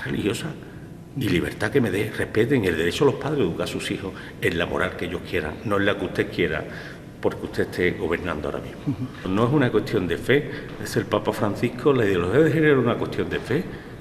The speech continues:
No pone en peligro la fe, no, está poniendo en peligro la libertad religiosa,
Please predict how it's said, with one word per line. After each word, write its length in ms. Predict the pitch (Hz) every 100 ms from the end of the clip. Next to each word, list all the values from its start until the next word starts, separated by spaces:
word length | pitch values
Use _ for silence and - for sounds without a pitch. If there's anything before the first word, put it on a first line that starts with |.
| - - -
No 80 | 113
pone 160 | 156
en 60 | 131
peligro 340 | 87 95 92
la 120 | 82 82
fe, 200 | 135 143
no, 140 | 104
está 160 | - -
poniendo 320 | 135 156 156
en 60 |
peligro 460 | 123 110 110 117 131 - - -
la 80 | -
libertad 460 | 90 131 - 156
religiosa, 640 | 156 139 127 135 - 123